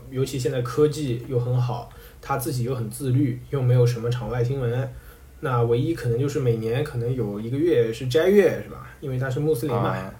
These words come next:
Speaker 1: 有个月是斋月，
Speaker 2: 对。
Speaker 1: 可能会有点影响。但在过去的比赛当中也没怎么见，影响过萨拉赫，所以可能我觉得竞技状态不会是我考虑问题，我的问题可能是说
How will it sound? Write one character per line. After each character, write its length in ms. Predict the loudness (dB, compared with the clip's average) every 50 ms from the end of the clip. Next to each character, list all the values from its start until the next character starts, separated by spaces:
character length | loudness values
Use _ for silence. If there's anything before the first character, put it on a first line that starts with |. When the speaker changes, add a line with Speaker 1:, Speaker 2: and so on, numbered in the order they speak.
| -14 -10
Speaker 1:
有 100 | -8 -6
个 100 | -6 -4
月 160 | -4 -2 -4
是 140 | -4 -4 -4
斋 200 | -2 2 2 4
月， 160 | 4 4 2
Speaker 2:
对。 20 | 0
Speaker 1:
可 60 | -2
能 100 | -6 -8
会 120 | -6 -4
有 80 | -4 -2
点 140 | -4 -4 -6
影 80 | -8
响。 140 | -10 -10 -6 -4
但 120 | -2 0
在 80 | 0 2
过 200 | 8 8 8 8
去 140 | 8 2
的 140 | 0 0 0
比 100 | 0 -4
赛 140 | -4 -4 -4
当 100 | -4 -2
中 100 | -2 -2
也 120 | -2 -2
没 120 | -4 -2 -4
怎 140 | -2 0 0
么 60 | -2
见， 220 | -2 -2 -4 -6 -10 -12 -20 -20 -20 -20 -20 -12 -6
影 140 | 0 2
响 200 | 2 2 2 0
过 240 | -4 -6 -6 -8 -12 -14
萨 140 | -14 -10 -8
拉 80 | -8 -6
赫， 220 | -6 -6 -8 -8 -12 -16 -18 -20 -20 -20 -20 -20 -10
所 140 | -2 2 2
以 60 | 2
可 120 | 2 2
能 200 | 0 0 0 -2 -4 -8 -14 -20 -20 -20 -20 -20 -20 -20 -20 -20 -20 -14 -6 -2
我 100 | 0 2
觉 80 | 4
得 60 | 4
竞 140 | 4 4 4
技 40 | 8
状 160 | 8 8 8
态 240 | 6 2 0 0 0
不 220 | 0 -2 -2 0
会 120 | 2 2 2
是 140 | 0 -2 -2
我 140 | -2 -2
考 160 | -2 -2 -4 -6
虑 40 |
问 140 | -4 -4 -4
题， 100 | -4 -4
我 240 | -4 0 0 0 0
的 120 | 2 2
问 200 | 2 2 2 2
题 160 | 0 0 -4 -4
可 120 | -6 -4
能 180 | -2 0 2 2
是 220 | 2 0 -2 -2
说 440 | -2 -2 -2 -2 -2 -2 -4 -6